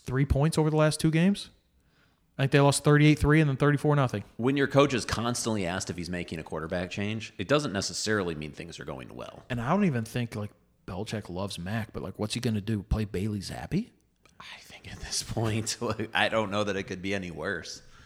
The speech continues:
Speaker 1: Well, I mean,
Speaker 2: We may have to, we may find out.
Speaker 1: Make a move for D T R. Um,
Speaker 2: <laughs> So it could, it could get worse.
Speaker 1: Philly Rams. Rams,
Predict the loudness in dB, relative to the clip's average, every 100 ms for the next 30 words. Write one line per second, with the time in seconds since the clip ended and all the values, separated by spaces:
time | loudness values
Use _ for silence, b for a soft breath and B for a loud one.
0 | b b b b b b -20 -18 -20 _
1 | _ -14 -8 -8 -8 -14 _ b b b
2 | b b b b -12 -8 -8 -10 B B
3 | B B -10 -6 -4 -4 -4 -6 -6 -2
4 | 0 0 0 -4 -2 -4 -6 -8 -8 -6
5 | -4 -4 -4 -6 -4 -6 -6 -8 -12 _
6 | B B B -14 -10 -6 -4 -2 -4 -6
7 | -10 -12 -4 -2 0 -2 -2 -2 -2 0
8 | -2 -2 -4 -4 -10 -12 -18 b b b
9 | b b b b b _ 2 4 4 2
10 | 2 2 0 -2 0 0 -2